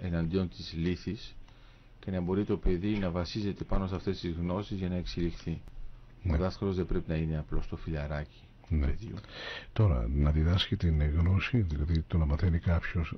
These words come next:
Speaker 2: το να δίνει την πληροφορία ακριβώς, ή, ή να μαθαίνει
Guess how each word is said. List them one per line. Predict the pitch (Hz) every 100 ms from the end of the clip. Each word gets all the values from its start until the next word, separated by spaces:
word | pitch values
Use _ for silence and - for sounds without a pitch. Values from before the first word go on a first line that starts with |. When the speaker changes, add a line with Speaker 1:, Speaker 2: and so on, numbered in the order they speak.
| -
Speaker 2:
το | 87
να | 76
δίνει | 90 90
την | 92
πληροφορία | 80 87 82 90 90 90 80
ακριβώς, | 73 80 104 92 110 117 - -
ή, | 95 98 -
ή | 95
να | 87
μαθαίνει | 76 92 82 78